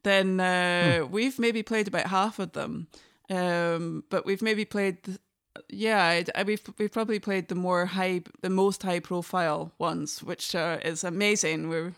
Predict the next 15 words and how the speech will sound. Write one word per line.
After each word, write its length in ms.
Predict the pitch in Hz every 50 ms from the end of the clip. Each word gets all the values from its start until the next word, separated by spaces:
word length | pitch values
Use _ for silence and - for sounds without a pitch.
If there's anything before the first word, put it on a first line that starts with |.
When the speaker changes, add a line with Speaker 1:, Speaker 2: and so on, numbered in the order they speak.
| _ -
Speaker 1:
we're, 160 | - 170 - _ _ _ _ _ -
we're 120 | 180 180
really 280 | 170 185 190 175 175 170
lucky. 520 | 170 175 175 - - 170 160 151 151 - - _ -
Um, 440 | 165 165 170 170 165 170 170 175 - - - - - - - - - - - - - _ _ _ _ _ -
it's, 400 | - - - - - - - - _ _ _ - -
I 60 | -
don't 320 | 262 - 233 185 156 214 226
know. 520 | 233 247 269 285 233 185 170 147 135 - - _ - - - _ _ _ _ _ _ _ _ - - _ _ _ -
I, 640 | 214 214 220 220 226 226 226 226 220 220 220 214 196 208 - - _ _ _ _ _ _ _ _ _ - - - _ -
I 60 | 330
think 180 | - 415 427 440
we've 160 | 427 427 415 -
been 240 | 330 269 233 214 196
really 480 | 214 233 226 220 214 214 202 202 -